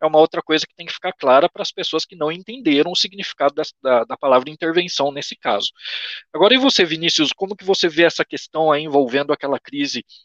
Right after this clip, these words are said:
pavorosa que teve em Manaus ali, né, quando pessoas morreram por falta de oxigênio, houve toda uma,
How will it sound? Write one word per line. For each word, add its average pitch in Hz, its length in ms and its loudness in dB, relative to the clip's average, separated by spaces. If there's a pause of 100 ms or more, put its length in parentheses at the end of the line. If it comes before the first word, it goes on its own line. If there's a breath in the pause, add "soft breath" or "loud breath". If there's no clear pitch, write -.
(200 soft breath)
pavorosa 127 560 4
que - 120 -16
teve 120 260 -10
em 120 80 -20
Manaus 117 420 0
ali, 113 280 -4 (500 loud breath)
né, 113 80 -8
quando 120 240 -10
pessoas 127 340 -2
morreram 127 400 0
por 123 200 -10
falta 131 280 2
de 120 120 -4
oxigênio, 127 640 0
houve 123 260 0
toda 139 240 0
uma, 131 300 -4